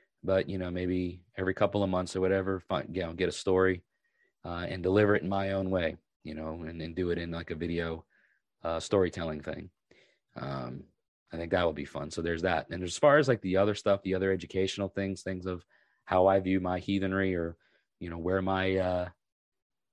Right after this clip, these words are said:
worldview on heathenry, that's gonna just kinda come and go. Um, may have a video here or there. Um, but I don't have, I don't have anything that I can concrete tell you right now at this time that, yes, you will get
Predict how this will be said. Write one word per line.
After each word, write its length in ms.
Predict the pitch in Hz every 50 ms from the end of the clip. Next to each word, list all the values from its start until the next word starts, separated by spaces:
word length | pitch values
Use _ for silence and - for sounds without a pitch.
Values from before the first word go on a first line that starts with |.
| _ _ _
worldview 460 | - 90 98 98 98 92 92 98 98 92
on 100 | 92 90
heathenry, 360 | 95 95 92 92 92 95 87
that's 180 | 104 113 -
gonna 200 | - 170 160 156
just 200 | 143 - 147 -
kinda 220 | - 156 139 131 123
come 260 | 117 135 139 131 131
and 100 | 131 123
go. 260 | 127 123 110 87 - _ _ _ _ _ _ _ - - - _ _ _ _ _ -
Um, 500 | 98 95 95 95 92 95 92 87 87 92 _ _ _ -
may 120 | 98 101
have 180 | 101 104 98 98
a 40 | 92
video 280 | 98 107 107 104 101
here 240 | 95 104 107 107 104
or 40 | 101
there. 360 | 98 101 107 117 123 120 - _ _ _ _ - - - _ _ _ _ _ _
Um, 460 | 90 92 92 92 92 92 92 92 92 85 _ _ _ _ _ _ _ _ _ _ _ _ _ _ _ _ _ - -
but 120 | 101 107
I 80 | 113 110
don't 140 | 117 101
have, 360 | 101 107 113 113 110 104 95 - -
I 80 | - 104
don't 160 | 104 113 -
have 320 | - - 110 110 110 107
anything 340 | 107 101 104 101 - 104 101
that 100 | 98 95
I 100 | 98 95
can 140 | - 98 92
concrete 540 | - - 117 113 110 101 - - 104 90 -
tell 200 | - - 113 120
you 340 | 123 110 95 95 95 98 98 - _ _ _ _ _ _ _ _
right 240 | - 92 95 87 -
now 180 | 98 98 98 95
at 120 | 92 -
this 120 | 95 -
time 260 | - - 104 104 98 90
that, 120 | 85 -
yes, 300 | - 104 95 87 - -
you 80 | 98 92
will 80 | 90
get 260 | 95 92 87 - -